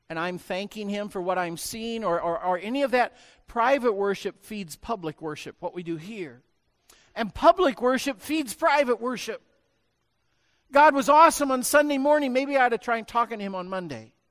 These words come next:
God was awesome on Friday when it was just me and Him walking.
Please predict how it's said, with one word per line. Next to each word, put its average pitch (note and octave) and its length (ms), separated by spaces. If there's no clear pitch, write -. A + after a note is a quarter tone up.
God F3 260
was D#3 200
awesome D#3+ 500
on B2+ 160
Friday C#3+ 500
when C#3 160
it B2 60
was C#3 140
just - 340
me D#3+ 160
and C3+ 100
Him C3 260
walking. A#2+ 500